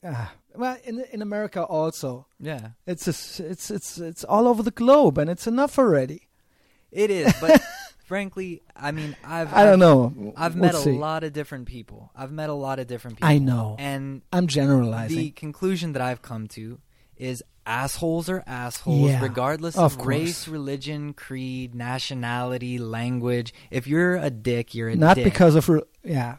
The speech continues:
Speaker 1: <laughs>
Speaker 2: That's
Speaker 1: Yes,
Speaker 2: the
Speaker 1: if
Speaker 2: end
Speaker 1: you're,
Speaker 2: of it.
Speaker 1: yeah, but you know what I'm saying. There is a, there is, I don't wanna beat this to death here, but there is a culture that comes with the Quran,
Speaker 2: Mm.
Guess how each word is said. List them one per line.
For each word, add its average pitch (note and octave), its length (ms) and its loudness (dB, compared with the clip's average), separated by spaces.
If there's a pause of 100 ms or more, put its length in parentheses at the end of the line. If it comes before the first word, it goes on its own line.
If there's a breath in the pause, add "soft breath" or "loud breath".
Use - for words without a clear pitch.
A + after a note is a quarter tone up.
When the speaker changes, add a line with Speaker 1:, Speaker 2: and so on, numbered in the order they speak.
Speaker 1:
<laughs> - 640 -4
Speaker 2:
That's F#3 200 4
Speaker 1:
Yes, F#3+ 260 10
Speaker 2:
the A3 80 4
Speaker 1:
if G3 60 8
Speaker 2:
end A3 80 0
Speaker 1:
you're, E3+ 140 8
Speaker 2:
of - 60 -4
it. - 40 -18 (300 loud breath)
Speaker 1:
yeah, F3+ 200 10
but F#3 220 6
you A#3 60 4
know G#3+ 160 6
what F#3+ 120 10
I'm D3 140 4
saying. C3+ 360 0
There F3+ 200 2
is G3+ 360 2
a, E3+ 420 -2
there D#3 400 -4
is, F#3+ 280 -4
I F#3 220 -12
don't F#3+ 160 -6
wanna C#3+ 320 -12 (1200)
beat D#3+ 180 -10
this C#3+ 220 -10
to B2+ 60 -16
death C#3+ 400 -8
here, C3 320 -10 (480 soft breath)
but D#3 360 4 (560)
there E3 300 0
is G3 260 6
a D#3+ 280 2 (240)
culture D3+ 880 -4
that C#3 220 -8
comes D#3 360 -6
with D3 340 -4
the D#3+ 100 -6
Quran, C#3 880 -6
Speaker 2:
Mm. A2 320 -10